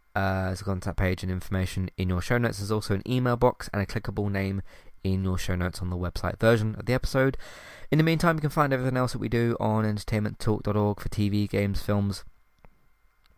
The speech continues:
uh, Man United podcast. Take a look at all of that. Uh, if you want your T V and your film news, if you wanna know information about How I Met Your Father Season two, when that information comes out,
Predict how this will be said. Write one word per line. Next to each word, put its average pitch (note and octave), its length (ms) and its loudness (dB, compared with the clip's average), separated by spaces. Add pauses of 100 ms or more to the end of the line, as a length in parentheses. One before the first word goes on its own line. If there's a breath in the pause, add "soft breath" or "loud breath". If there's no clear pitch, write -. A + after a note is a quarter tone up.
(280)
uh, F#2 140 0
Man F#2 160 0
United G2+ 240 -2
podcast. A#2 520 -2
Take F#2+ 200 -2
a G2+ 40 -4
look - 140 -6
at - 100 -4
all F2+ 200 -2
of - 220 -8
that. - 440 2 (640 loud breath)
Uh, A2 460 6
if - 160 2
you C3 80 2
want C3+ 100 4
your G#2+ 80 -4
T C#3+ 160 2
V C#3+ 140 4
and C#3 100 2
your - 40 0
film D3 200 0
news, D3+ 220 0
if - 100 -2
you G#2+ 80 2
wanna G#2+ 160 4
know G2+ 180 4
information G2+ 540 0
about G2+ 360 2
How G2+ 140 2
I - 40 4
Met G2+ 140 -2
Your G#2 40 -6
Father G2+ 300 2
Season G2 260 -4
two, A2 240 0
when F#2 340 -2
that F2+ 140 0
information F#2 600 -2
comes F#2 300 -6 (160)
out, - 360 0